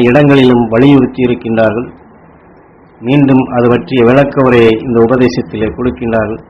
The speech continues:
எப்படித்தான் இருந்தாலும் இந்த மனித வாழ்க்கையில் நம்மை அறியாத உடலில் சந்தர்ப்பத்திலே வலியோ, வேதனையோ, நோயோ சில சந்தர்ப்பங்கள் வரத்தான் செய்கின்றது. ஆக அந்த நோயை மறக்க, அந்த வலியை மறக்க மகரிஷியின் அருள்சக்தி எங்கள் உடலிலே படர்ந்து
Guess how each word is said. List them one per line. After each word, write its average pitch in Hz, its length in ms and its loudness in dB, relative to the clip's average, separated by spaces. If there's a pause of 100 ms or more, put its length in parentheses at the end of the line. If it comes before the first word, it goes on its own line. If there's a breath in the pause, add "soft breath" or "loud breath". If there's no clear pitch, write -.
(1700)
எப்படித்தான் 127 540 -2
இருந்தாலும் 135 560 2
இந்த 127 240 -4
மனித 135 300 2
வாழ்க்கையில் 131 500 0
நம்மை 123 260 4
அறியாத 131 400 4
உடலில் 120 380 2 (100)
சந்தர்ப்பத்திலே 131 760 0
வலியோ, 123 400 4 (140)
வேதனையோ, 123 600 2
நோயோ 123 340 2 (320)
சில 127 240 -6
சந்தர்ப்பங்கள் 127 800 0
வரத்தான் 123 480 -2
செய்கின்றது. 113 500 -2 (880 loud breath)
ஆக 120 180 -4
அந்த 131 240 4
நோயை 139 380 2
மறக்க, 131 580 0
அந்த 117 220 -4
வலியை 123 380 4
மறக்க 117 360 -2 (380)
மகரிஷியின் 131 540 0
அருள்சக்தி 131 480 -2
எங்கள் 123 280 2
உடலிலே 127 380 2
படர்ந்து 123 420 -4